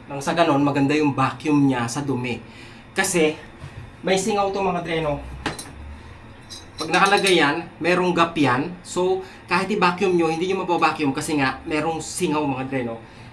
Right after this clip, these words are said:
Ngayon, sa pamamagitan ng pagtanggal ko rito at pagtakip ng kamay ko, mas nagiging maganda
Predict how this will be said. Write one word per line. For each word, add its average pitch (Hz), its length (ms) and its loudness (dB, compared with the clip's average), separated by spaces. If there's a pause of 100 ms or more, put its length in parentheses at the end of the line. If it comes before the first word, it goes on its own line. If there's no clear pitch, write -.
(120)
Ngayon, 196 240 2
sa 180 80 -6
pamamagitan 170 480 0
ng 160 80 -8
pagtanggal 156 400 -4
ko 156 80 -4
rito 180 240 2
at 131 160 -6
pagtakip 139 320 -6
ng 175 160 -6
kamay 139 240 -2
ko, 120 160 -8 (480)
mas 185 160 -4
nagiging 170 320 0
maganda 143 400 0